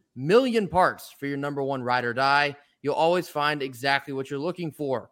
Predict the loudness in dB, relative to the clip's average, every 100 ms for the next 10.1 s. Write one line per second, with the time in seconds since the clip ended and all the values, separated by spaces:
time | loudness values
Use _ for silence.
0 | _ _ _ -12 -10 -4 0 2 2 2
1 | 0 0 -6 -10 -4 -2 -2 -6 _ _
2 | -6 -4 4 4 4 -2 0 0 0 -4
3 | -4 -4 -4 2 4 6 6 6 4 4
4 | 4 4 0 -2 -4 -2 -4 -8 _ _
5 | -6 -2 0 0 0 0 2 2 0 -8
6 | _ _ -4 -4 -2 -2 -2 -4 -10 -4
7 | 2 2 4 2 2 -2 -10 _ _ -2
8 | 0 2 2 2 4 4 4 -2 -4 _
9 | -12 -6 -2 -2 -2 0 0 0 -8 -20
10 | -20